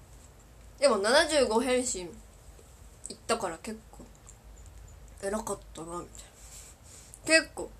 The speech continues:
偉かったなと思って。ありがとうございました。でも返信、あれだ、やっぱできない方もいっぱいそうコメントくださって、みんなすごいなんか、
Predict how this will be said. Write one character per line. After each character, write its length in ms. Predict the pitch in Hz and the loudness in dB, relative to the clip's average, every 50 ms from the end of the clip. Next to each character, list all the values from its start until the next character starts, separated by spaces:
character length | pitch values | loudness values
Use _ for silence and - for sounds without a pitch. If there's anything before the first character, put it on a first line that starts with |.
| - - - - - - | -20 -20 -20 -20 -10 -4
偉 180 | 233 262 311 | 2 4 4
か 160 | 330 - 233 214 | 4 4 0 -4
っ 80 | 220 - | -4 -6
た 120 | - 202 | -6 2
な 220 | 247 302 349 339 | 6 6 6 6
と 160 | - - - - | 4 0 -12 -18
思 60 | - | -18
っ 20 | - | -18
て。 40 | - - - - - - - - - - - - - 220 | -20 -20 -20 -20 -20 -20 -20 -20 -20 -20 -20 -16 -8 -2
あ 20 | |
り 80 | 240 277 | 2 2
が 160 | 277 240 220 | 2 2 2
と 80 | 196 | -2
う 60 | 185 175 | -6 -4
ご 80 | 180 | -2
ざ 100 | 196 226 | 0 2
い 60 | 240 | 2
ま 120 | 240 240 240 | 4 2 0
し 60 | - | 0
た。 120 | - - | -4 -6
で 60 | 185 190 | -6 -4
も 60 | 202 | -2
返 180 | 254 262 277 | -2 -2 -2
信、 220 | 277 - 294 285 285 285 - - - - - - - - - - - | -2 -2 -2 -4 -4 -6 -12 -20 -20 -20 -20 -20 -20 -20 -20 -14 -4
あ 60 | - | -2
れ 60 | 220 | 0
だ、 80 | 226 220 | 2 2
や 60 | 196 | 0
っ 20 | - | -2
ぱ 300 | - - - 214 170 185 | -6 -8 -8 -8 -6 -4
で 100 | 214 226 | -4 -2
き 80 | 247 285 | 0 2
な 120 | 269 233 | 2 2
い 100 | 208 190 | 2 0
方 240 | - 208 202 - 196 | -4 -8 -8 -6 -6
も 140 | 185 170 - - | -8 -8 -8 -6
い 100 | - 247 | -4 -4
っ 60 | 240 240 - | -4 0 6
ぱ 100 | 320 330 | 6 6
い 60 | 339 | 6
そ 140 | 320 330 294 | 6 2 0
う 40 | 285 | 0
コ 100 | - 240 | 0 0
メ 120 | 240 240 | 0 0
ン 20 | |
ト 80 | 233 240 | 0 0
く 80 | 240 233 | 0 0
だ 60 | 240 | 0
さ 80 | 277 | 0
っ 20 | - | -4
て、 140 | - 196 202 | -6 -4 -4
み 100 | 240 277 | -2 -2
ん 60 | 285 | -2
な 80 | 285 | -2
す 100 | 294 285 | -2 -2
ご 80 | 254 254 | -2 -2
い 60 | 226 | -2
な 60 | 214 | -2
ん 40 | 196 | -4
か、 180 | - - 170 | -4 -8 -10